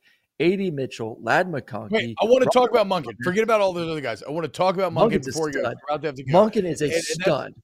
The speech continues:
Speaker 2: that's what I wanna ask you about, because ironically, for all the talk of Kirby and, and, and, and all the five stars and all the N F L players,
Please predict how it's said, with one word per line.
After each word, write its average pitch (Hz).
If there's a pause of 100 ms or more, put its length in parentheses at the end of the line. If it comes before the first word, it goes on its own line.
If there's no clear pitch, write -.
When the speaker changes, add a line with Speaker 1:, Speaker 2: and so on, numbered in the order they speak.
(120)
Speaker 2:
that's 175
what 202
I -
wanna 190
ask 156
you 139
about, 113
because 143 (100)
ironically, 147 (760)
for 156
all 180
the 180
talk 175
of 135 (120)
Kirby 185
and, 120
and, 123
and, 127
and 127
all 151
the 127
five 185
stars 160
and 147
all 160
the 156
N 143
F 135
L 123
players, 175